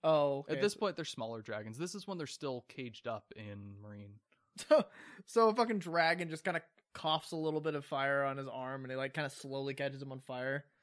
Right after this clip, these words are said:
Speaker 2: No, like, it, it burns him.
Speaker 1: Yeah.
Speaker 2: Burns him up pretty good, and he's
Speaker 1: Huh.
Speaker 2: basically covered head to toe in third-degree burns and spends a couple days dying in agony.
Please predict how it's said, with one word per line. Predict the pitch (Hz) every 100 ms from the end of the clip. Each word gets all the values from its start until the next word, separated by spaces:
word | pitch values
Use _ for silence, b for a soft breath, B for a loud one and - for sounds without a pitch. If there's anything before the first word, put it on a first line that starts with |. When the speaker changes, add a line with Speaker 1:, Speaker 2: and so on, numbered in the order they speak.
| _ _ -
Speaker 2:
No, | 190 202 190
like, | 208 220
it, | 262 202
it | 220 147
burns | 143 131 104 101
him. | 98 104 _ 160
Speaker 1:
Yeah. | 143 131
Speaker 2:
Burns | 127 110
him | 107
up | 101
pretty | - 101
good, | 104 101
and | 98
he's | 98 143
Speaker 1:
Huh. | 135 147
Speaker 2:
basically | 127 - 110
covered | - 104 101
head | 104
to | 104
toe | -
in | 98
third-degree | 104 104 104 107
burns | 101 104 110
and | 131
spends | 135 117 -
a | - 165 _ _
couple | - -
days | - -
dying | - - -
in | -
agony. | - - - 151